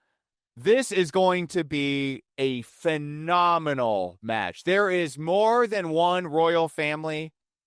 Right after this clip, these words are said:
in W W E, and this is going to be a phenomenal way to tell that story.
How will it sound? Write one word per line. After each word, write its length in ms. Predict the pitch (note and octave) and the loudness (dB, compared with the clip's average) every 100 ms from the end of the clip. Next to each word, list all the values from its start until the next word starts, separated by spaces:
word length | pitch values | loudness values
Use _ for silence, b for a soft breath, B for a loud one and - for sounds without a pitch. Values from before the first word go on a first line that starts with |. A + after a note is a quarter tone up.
| _ | _
in 120 | C3 | -6
W 320 | B2 C3 C#3 | 0 0 2
W 400 | C#3 C3+ C3 B2+ | 2 0 0 0
E, 220 | B2 C3 B2+ | 0 0 -2
and 220 | A#2+ A2+ | -4 -4
this 420 | A2+ F3 G3+ - - | 0 0 0 -6 -6
is 180 | C3 G2+ | -6 -2
going 460 | C#3 D3 D3+ D3+ | 0 0 0 -6
to 140 | D3 D#3 | -10 -12
be 460 | B2+ A#2+ A#2 A2+ A2+ _ _ _ _ | -8 -6 -6 -8 -14 _ _ _ _
a 100 | B2+ | -4
phenomenal 960 | B2 - C3 A#2 A#2 C#3 D#3 D#3 D3+ B2+ | -4 -2 -4 -2 0 0 2 2 2 2
way 240 | B2 A#2+ | 2 0
to 120 | A#2 | -2
tell 280 | G2+ B2 A2+ | -8 -4 -2
that 180 | G#2+ G#2 | 0 -4
story. 500 | - G#2+ G2 F#2+ | -4 -4 -2 -2